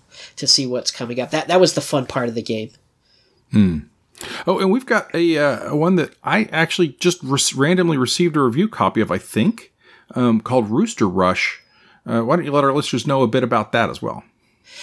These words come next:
Speaker 1: Yeah, Rooster Rush. It's, it's, it's, uh, I just barely got notice that shipping from the factory, so you got an advanced copy of that. Uh, Rooster Rush is a game where you're trying to get the roost-, the chicken to cross the street.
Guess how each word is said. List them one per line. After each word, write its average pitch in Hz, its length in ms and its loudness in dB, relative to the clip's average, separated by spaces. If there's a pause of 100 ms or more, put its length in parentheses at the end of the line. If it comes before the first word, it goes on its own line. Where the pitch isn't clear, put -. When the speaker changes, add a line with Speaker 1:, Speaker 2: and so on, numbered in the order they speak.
(140)
Speaker 1:
Yeah, 208 280 2
Rooster 226 320 2
Rush. 139 240 2
It's, - 300 0
it's, - 320 -10
it's, - 300 -4
uh, 147 180 -6
I 143 80 -4
just 165 200 0
barely 170 240 0
got 175 160 2
notice 160 260 0
that - 160 -2
shipping 156 260 -2
from 151 180 -4
the 143 80 -4
factory, 147 360 -2
so - 160 0
you 143 100 -2
got 139 160 -2
an 139 40 -2
advanced 135 400 -4
copy 139 320 -4
of 127 100 -4
that. 135 300 -4 (320)
Uh, 180 220 2
Rooster 269 280 2
Rush 254 180 4
is 185 120 2
a 175 60 0
game 165 320 2
where 160 180 2
you're 156 180 2
trying 165 400 0
to - 160 -2
get 156 220 0
the 156 100 0
roost-, 170 360 -2
the 147 60 -4
chicken 262 380 0
to - 100 -12
cross 156 360 0
the - 100 -4
street. - 360 -2